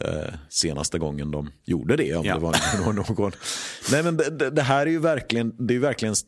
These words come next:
Speaker 1: kanske sista gången, eh, som vi kan prata om en, en grönsvart hegemoni
Speaker 2: Mm.
Speaker 1: i fotbollsstaden Göteborg, därför att de har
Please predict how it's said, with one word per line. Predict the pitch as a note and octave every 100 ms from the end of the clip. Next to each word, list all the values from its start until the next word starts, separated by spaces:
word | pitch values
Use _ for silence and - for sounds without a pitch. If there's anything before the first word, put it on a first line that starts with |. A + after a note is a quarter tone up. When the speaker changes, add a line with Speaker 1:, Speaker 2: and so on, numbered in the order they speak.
| -
Speaker 1:
kanske | A2+ A2
sista | - C#3+ - - C#3+
gången, | G3 E2+ - E2+ E2 D#2+ D#2 -
eh, | - D#2+ D#2 C#2 -
som | - F#2+
vi | F2+
kan | E2+ D#2+
prata | - E2 D#2 D#2
om | D#2 D#2
en, | D#2+ D#2+ -
en | D#2 D#2
grönsvart | F2 F2 E2 C#2+ - D2+ D2+ -
hegemoni | - E2 F2 F2+ F#2 B2 A2
Speaker 2:
Mm. | E2 F#2 F2 - - - - - _ -
Speaker 1:
i | E2+
fotbollsstaden | D2 E2+ D2+ - C#2+ - C2+ C2+ C#2
Göteborg, | B1 - D2 A#1+
därför | A#1 C#2 D#2
att |
de | D#2+
har | D#2 F#2 G#2 A2+ A2+ G#2